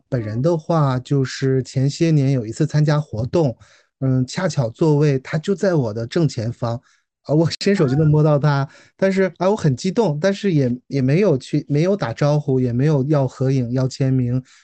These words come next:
Speaker 1: 我觉得还是不要打扰，呃，老师的好，所以就默默地感受着他散发出来的一种诡异的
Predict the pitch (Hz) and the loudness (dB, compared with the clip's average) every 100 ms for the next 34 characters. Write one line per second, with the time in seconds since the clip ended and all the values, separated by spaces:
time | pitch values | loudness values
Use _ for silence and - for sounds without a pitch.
0 | _ 127 127 160 165 135 131 147 143 143 | _ -2 0 0 0 -2 -2 0 0 0
1 | - 113 131 104 90 - _ _ - 101 | -2 -4 -4 -4 -8 -16 _ _ -14 -10
2 | 98 90 - 107 113 - - - _ 123 | -8 -10 -10 -10 -8 -10 -14 -16 _ -6
3 | 120 107 123 113 151 143 135 123 120 90 | -6 -6 -6 -2 0 2 0 -2 -6 -8
4 | 107 156 135 120 104 - 113 117 - _ | -6 -2 -2 -2 -8 -10 -10 -10 -16 _
5 | _ - 160 123 127 120 - 127 117 123 | _ -4 -2 -2 -6 -8 -4 -2 -2 -4
6 | 127 - 98 98 139 120 170 170 131 120 | -6 -8 -10 -4 -4 -2 -2 0 -2 -4
7 | 113 123 131 | -6 -10 -16